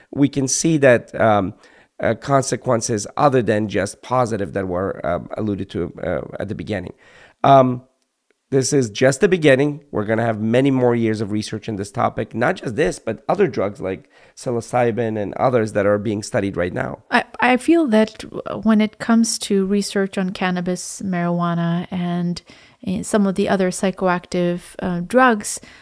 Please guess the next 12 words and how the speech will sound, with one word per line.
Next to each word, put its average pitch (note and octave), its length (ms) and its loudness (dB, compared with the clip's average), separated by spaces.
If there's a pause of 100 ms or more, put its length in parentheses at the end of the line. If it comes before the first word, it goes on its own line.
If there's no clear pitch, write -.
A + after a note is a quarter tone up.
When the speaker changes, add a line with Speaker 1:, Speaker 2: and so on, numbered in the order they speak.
(100)
Speaker 2:
there's G#3 340 2
a G3+ 100 -2
lot A#3 480 4
of - 400 -2 (140)
confounding G#3+ 680 4
factors F#3+ 460 -4
that F#3+ 140 -2
are F#3 120 0
not F#3 320 -2
taken F#3 320 -4
into E3+ 160 -8
consideration. F#3 920 -2